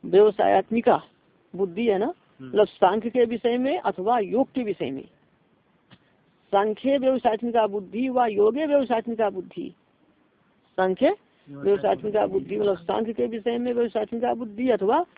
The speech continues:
Speaker 1: योग के विषय में व्यवसायत्मिका बुद्धि। अब समाधि का अर्थ भाष्यकार समास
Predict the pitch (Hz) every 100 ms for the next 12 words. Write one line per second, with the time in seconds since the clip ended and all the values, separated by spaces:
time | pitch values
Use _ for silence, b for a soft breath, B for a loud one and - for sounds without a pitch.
0 | _ - - 180 226 226 240 214 202 202
1 | 202 226 339 - - 190 185 190 185 190
2 | 190 185 170 151 170 185 - _ _ _
3 | _ _ _ - 196 - 202 208 196 240
4 | 233 233 208 190 208 208 202 196 190 175